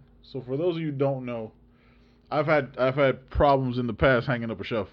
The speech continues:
Yes, judge me if you want to. I really don't give a shit. I ain't perfect, and I'm not that handy. Never have been, probably never will be. But I'm able, I'm able to learn. So what we got these,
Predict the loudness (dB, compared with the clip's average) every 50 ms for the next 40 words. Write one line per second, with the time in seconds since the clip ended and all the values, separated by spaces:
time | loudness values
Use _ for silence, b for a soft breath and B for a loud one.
0 | _ _ -2 0 0 0 -2 -4 -8 -8 -2 0 2 2 2 2 -2 -4 -4 -4
1 | -4 -2 -2 -4 -4 -2 -2 -2 -2 -4 B B B B B -4 -2 -2 0 -2
2 | -2 -2 -2 -2 -2 -2 -4 -6 -6 -8 -8 -6 -6 -4 -4 -4 -4 -2 -4 -4
3 | -4 -6 -8 -8 -4 -2 -2 0 0 0 0 0 0 0 0 2 0 0 0 -2
4 | -6 b b b b b b b -4 -2 0 2 2 4 4 2 2 0 -4 -4
5 | -4 -6 -2 0 2 2 2 4 4 4 4 6 6 8 8 8 6 4 0 -2
6 | -2 -2 0 0 0 0 0 0 0 2 2 0 0 -2 b b b b b b
7 | b b b b -6 -2 0 0 2 2 4 4 4 4 2 0 -2 -2 -6 -12
8 | _ _ _ _ _ _ _ _ _ -20 -20 _ _ _ -20 -20 -20 _ _ -20
9 | -20 _ -20 -20 -10 -2 0 2 2 4 2 2 0 0 0 0 0 0 0 0
10 | 0 -2 -2 -4 -6